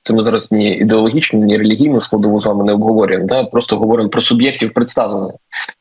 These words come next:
І тому, наскільки вони є взаємопов'язаними і взаємозалежними в питаннях безпеки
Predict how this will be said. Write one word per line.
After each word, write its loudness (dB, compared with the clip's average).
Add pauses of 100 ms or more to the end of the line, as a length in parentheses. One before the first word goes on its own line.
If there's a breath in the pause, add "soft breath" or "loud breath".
(180)
І 0
тому, -2
наскільки 0
вони 2
є 2
взаємопов'язаними 0
і -2
взаємозалежними 0
в -10
питаннях -4
безпеки -4